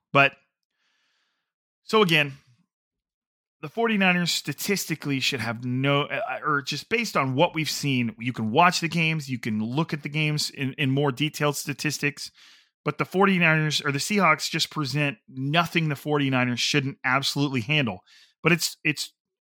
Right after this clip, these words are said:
still hard for me to give the forty-niners this much confidence after they just completely shat the bed for three weeks straight. Now, they look great against Jacksonville. They look solid against Tampa Bay.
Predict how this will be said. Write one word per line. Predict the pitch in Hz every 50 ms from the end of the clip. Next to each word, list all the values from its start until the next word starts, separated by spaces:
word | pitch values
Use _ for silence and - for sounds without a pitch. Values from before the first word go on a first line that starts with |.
| _ _ _
still | - - - - - 214 220 220 220 190
hard | 156 175 180 180 185 175
for | - - 147
me | 147 151 156
to | 147 139
give | 120 117 - 143 143 147 143 147
the | 156 143
forty-niners | 131 - 143 143 139 139 135 135 127 127 127 127 123 123 - - - _ _ - - - 127 120
this | 117 143 147 - - 165
much | 147 143 139 - -
confidence | - - 139 131 131 127 135 143 139 143 151 - - - _ _ _ _ _ _ _ -
after | 156 156 160 160 - 165 160
they | 165 165
just | 151 151 165 147 - -
completely | - 139 - - 160 170 143 143 139
shat | 135 - - 151 139 139 -
the | 120
bed | 107 139 135 131 123 120 - -
for | 139 131 127 120 120 - _ _ _ _ _ -
three | 143 165 160
weeks | 143 143 139 -
straight. | - - - 135 123 104 - _ _ _ _ _ _ _ _ _ -
Now, | 131 131 127
they | 123 127 127
look | 123 117 -
great | - 135 151 156
against | 165 147 165 160 - -
Jacksonville. | - 151 143 147 - - 143 143 151 143 135
They | 135 117
look | 113 110 -
solid | - - - 147 139 139 143 147 139
against | 135 139 135 123 -
Tampa | - 147 135 131 127 127
Bay. | 120 127 123 123 123 120